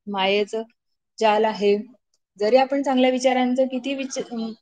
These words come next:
ठरवलं की आपल्याला चांगले आणि चांगलेच विचार करायचे आहे, चांगलंच वा-, आचरण करायचं, तरी देखील कधी ना कधीतरी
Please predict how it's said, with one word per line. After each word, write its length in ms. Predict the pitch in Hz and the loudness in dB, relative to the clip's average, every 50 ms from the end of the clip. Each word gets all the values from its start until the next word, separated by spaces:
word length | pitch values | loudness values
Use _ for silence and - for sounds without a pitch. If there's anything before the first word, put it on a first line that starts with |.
| _ 220 | _ -16
ठरवलं 360 | 254 269 269 254 226 208 185 | -12 -8 -6 -6 -6 -6 -8
की 200 | 180 185 226 247 247 - - | -10 -10 -14 -16 -16 -16 -12
आपल्याला 320 | 220 233 - 247 240 240 247 | -12 -10 -6 -4 -2 -2 -2
चांगले 300 | 247 254 240 240 240 247 | -2 -2 -4 -4 -6 -6
आणि 140 | 247 247 247 | -6 -6 -6
चांगलेच 400 | 254 262 247 247 247 254 254 262 | -6 -6 -8 -6 -6 -6 -6 -6
विचार 280 | 254 247 - 247 240 240 | -8 -6 -2 -2 -4 -2
करायचे 380 | 240 233 220 220 220 - 233 | -2 -4 -4 -4 -6 -6 -6
आहे, 240 | 226 226 208 202 202 | -6 -6 -4 -6 -6
चांगलंच 420 | - 202 196 196 208 240 262 254 269 | -6 -8 -12 -6 -2 -2 -2 -2 -2
वा-, 120 | 262 - - 240 | -4 -2 -4 -6
आचरण 300 | 240 - 247 240 233 233 | -4 -4 -4 -4 -4 -6
करायचं, 380 | 240 233 226 226 214 - 226 226 _ _ _ _ _ _ _ _ - | -4 -2 -4 -4 -4 -8 -12 -14 _ _ _ _ _ _ _ _ -4
तरी 200 | 277 277 302 311 | -2 -2 0 0
देखील 300 | 320 320 285 320 320 320 311 - - _ _ _ - | -2 0 -2 0 -2 -2 -4 -6 -12 _ _ _ -4
कधी 260 | - 302 294 269 277 269 | -2 -2 0 0 -2 -2
ना 120 | 294 311 | -2 -4
कधीतरी 500 | 320 320 269 294 285 294 294 285 285 | -4 -6 -6 -6 -8 -8 -8 -8 -6